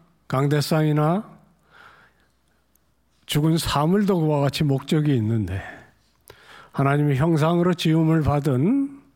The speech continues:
하나님의 자녀들이 이 세상에 사는 이유가 분명히 있을 것입니다. 학교에서 학생들을, 에, 지도하다가 보면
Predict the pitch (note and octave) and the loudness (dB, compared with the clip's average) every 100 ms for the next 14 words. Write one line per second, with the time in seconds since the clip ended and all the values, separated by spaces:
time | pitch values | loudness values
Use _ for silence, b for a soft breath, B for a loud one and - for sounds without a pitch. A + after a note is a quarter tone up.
0 | _ B B B B B B B B B | _ B B B B B B B B B
1 | - C#3 C#3+ C#3+ C#3+ C3 D3 E3+ D#3+ E3 | -2 0 2 0 0 0 0 0 0 0
2 | F3 E3 E3 A3 C4+ _ _ _ E3 D3 | 2 0 -4 -10 -16 _ _ _ -2 0
3 | C#3 C3 C3+ C3 D#3+ - C3 C#3 C#3 B2 | 0 0 0 0 0 0 0 2 0 0
4 | A#2+ A#2 A#2 D#3+ - A#2+ B2 A#2 A2+ D3+ | 0 0 0 0 0 0 2 2 2 0
5 | F#3 - - - D3 - F3+ F#3 D#3+ D3 | -2 -6 -16 -4 -4 0 0 0 0 0
6 | G#2+ F#2 G#2+ A2+ G#3 - _ _ _ _ | -2 -4 -10 -14 -16 -18 _ _ _ _
7 | _ _ _ _ _ _ B B B B | _ _ _ _ _ _ B B B B
8 | B B B B _ _ _ _ _ _ | B B B B _ _ _ _ _ _
9 | _ _ _ _ _ _ _ - D3 F3 | _ _ _ _ _ _ _ -6 0 2
10 | E3+ D#3+ D#3+ D3+ D#3+ - D3 - E3+ E3 | 2 2 2 0 -4 -4 -4 0 2 2
11 | E3 E3+ C#3+ A#2+ G#2 C3+ D#3 A#2+ A2+ A2 | 2 2 2 -2 -4 -6 -2 0 0 -2
12 | - C3+ C3+ C3 B2+ A#2 G#2+ A#2 A2+ C#3+ | -2 0 2 0 0 -2 -2 -2 0 0
13 | G#2+ D3+ A#3+ | 0 0 -2